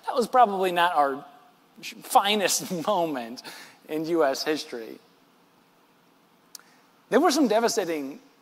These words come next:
consequences of those actions that we thought were fine at the time. There was an uh-oh. There was a getcha attached to it.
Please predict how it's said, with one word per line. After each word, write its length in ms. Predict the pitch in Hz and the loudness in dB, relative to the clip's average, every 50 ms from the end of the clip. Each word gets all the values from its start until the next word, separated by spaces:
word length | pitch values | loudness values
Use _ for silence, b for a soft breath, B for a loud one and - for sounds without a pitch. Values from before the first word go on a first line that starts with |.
| _ _ _ | _ _ _
consequences 840 | - - - 170 156 226 208 156 156 127 113 - - - - - - - - _ _ _ _ _ _ _ _ _ _ _ _ - | -4 0 0 0 0 0 -2 -2 -4 -4 -6 -8 -12 -12 -12 -14 -14 -14 -18 _ _ _ _ _ _ _ _ _ _ _ _ -8
of 120 | - - | -6 -2
those 180 | 165 160 139 147 | -2 -2 -2 -2
actions 440 | 135 - - - - - - - - _ - | -6 -6 -10 -14 -16 -16 -18 -18 -18 _ -4
that 120 | 214 277 | 2 6
we 120 | 277 302 - | 6 8 8
thought 240 | - 320 269 254 | 8 6 6 6
were 100 | 269 269 | 4 2
fine 340 | 247 - 269 254 254 190 127 - - - | 2 0 -2 -2 -2 -4 -10 -12 -14 -14
at 100 | - - | -14 -14
the 60 | - | -14
time. 220 | 139 - 113 - - - _ _ _ _ - | -14 -14 -16 -18 -18 -20 _ _ _ _ -2
There 80 | 202 240 | 2 2
was 140 | 247 226 | 4 2
an 80 | 233 226 - - | 2 0 -2 -4
uh-oh. 320 | 196 202 - - 139 120 - - - - _ _ _ _ _ _ b b b b b b b b b b b b b b _ - | -4 -4 -4 -6 -10 -10 -12 -16 -20 -20 _ _ _ _ _ _ b b b b b b b b b b b b b b _ -8
There 60 | 147 | -6
was 100 | 160 165 | -4 -4
a 60 | 165 | -4
getcha 380 | 156 151 160 147 - - 156 - - - - - - - _ _ _ _ _ - | -2 -2 -2 -2 -2 -2 -4 -6 -6 -10 -20 -20 -20 -20 _ _ _ _ _ -20
attached 400 | - - - 131 - - - - | -16 -12 -10 -10 -10 -10 -12 -14
to 80 | - 123 | -14 -16
it. 80 | 123 | -16